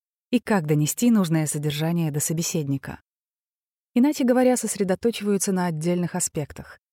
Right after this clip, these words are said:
не подходят к подготовке комплексно. Так талантливый I T-специалист готовил презентацию проекта для потенциального спонсора.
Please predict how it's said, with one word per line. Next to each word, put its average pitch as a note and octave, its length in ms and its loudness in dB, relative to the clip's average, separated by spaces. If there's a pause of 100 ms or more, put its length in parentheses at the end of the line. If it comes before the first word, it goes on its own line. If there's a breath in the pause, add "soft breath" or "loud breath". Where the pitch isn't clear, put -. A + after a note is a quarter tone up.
(260)
не G#3+ 120 4
подходят A#3 440 -2
к - 40 -20
подготовке F3 560 -2
комплексно. - 640 -8 (800)
Так D4 160 -2
талантливый B3 640 4
I G3+ 160 2
T-специалист G3+ 920 0
готовил F3 480 2
презентацию F3 760 0
проекта G3+ 460 0
для A3+ 160 4
потенциального G3 680 2
спонсора. D3 600 -2